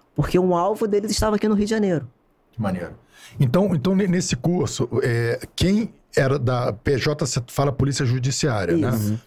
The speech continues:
Speaker 2: Então, o, os que eram da Polícia Judiciária, que foram fazer o curso, ficaram nessa parte, é, se especializando mais em,
Speaker 1: Isso.
Speaker 2: em, na parte investigativa, de
Speaker 1: Isso.
Speaker 2: mandado e tal.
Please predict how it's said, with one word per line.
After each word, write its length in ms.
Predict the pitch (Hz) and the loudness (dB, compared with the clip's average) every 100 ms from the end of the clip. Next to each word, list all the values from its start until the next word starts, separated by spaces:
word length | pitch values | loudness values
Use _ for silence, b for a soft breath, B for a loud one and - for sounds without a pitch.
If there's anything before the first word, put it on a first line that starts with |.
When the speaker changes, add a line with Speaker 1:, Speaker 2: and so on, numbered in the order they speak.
| B B - | B B 0
Speaker 2:
Então, 360 | 123 120 147 - | 2 2 0 0
o, 300 | 143 160 147 | -2 0 -2
os 160 | 127 - | -2 0
que 120 | 175 | 0
eram 100 | 196 | 2
da 120 | 180 | 0
Polícia 280 | 160 160 143 | -2 -2 0
Judiciária, 580 | 123 135 - 127 110 107 | 0 0 -2 0 0 -2
que 80 | |
foram 180 | - 131 | -2 -2
fazer 240 | 123 107 120 | 0 0 -2
o 40 | |
curso, 540 | - 131 165 127 170 - b b b - | 0 0 0 0 -4 -6 b b b -14
ficaram 800 | - - - - 123 139 147 151 | -12 -10 -4 0 0 2 2 0
nessa 300 | 143 - 127 | -2 -4 -2
parte, 340 | 143 123 135 | -2 -2 -2
é, 480 | 147 143 127 123 120 | -2 0 0 0 -2
se 160 | - 135 | -2 -2
especializando 600 | - 139 160 131 147 147 | 0 0 0 0 0 0
mais 600 | 135 147 170 - - - _ - | 0 0 -2 -2 -6 -8 _ -2
em, 380 | 135 123 165 131 | 0 2 2 0
Speaker 1:
Isso. 240 | 120 139 | 0 0
Speaker 2:
em, 40 | |
na 140 | 139 123 | 0 -2
parte 300 | 139 123 135 | -2 -2 0
investigativa, 920 | 127 - 147 - - 165 147 101 107 | 0 0 -2 0 0 0 0 0 -2
de 260 | 101 117 - B | 0 -2 -4 B
Speaker 1:
Isso. 200 | 151 151 | 0 2
Speaker 2:
mandado 460 | 139 123 131 143 123 | 2 0 0 0 -2
e 40 | |
tal. 220 | - 92 | -2 -2